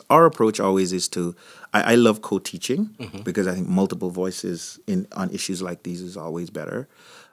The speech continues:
Speaker 1: Um, so I, we teach that, that course in an actual school. Um, and so we, we, we take it off of campus, we go to a school,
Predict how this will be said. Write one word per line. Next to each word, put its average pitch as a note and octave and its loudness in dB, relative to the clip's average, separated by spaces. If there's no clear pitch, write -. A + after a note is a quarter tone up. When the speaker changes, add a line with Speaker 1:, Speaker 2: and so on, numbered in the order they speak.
Speaker 1:
Um, F2+ 0
so F#2 0
I, F#2+ 0
we G2 -2
teach G#2 -4
that, - -8
that G2 -4
course - -2
in G#2 -2
an F#2+ 0
actual F2+ -6
school. - -4
Um, F#2 -2
and F2+ -2
so F#2 -2
we, F2 -2
we, F2+ -4
we F#2 -4
take - 2
it G2+ 0
off G2 -2
of F#2 -8
campus, F2 -4
we E2 -8
go F#2 -2
to G2 -4
a F2+ -2
school, F2 -2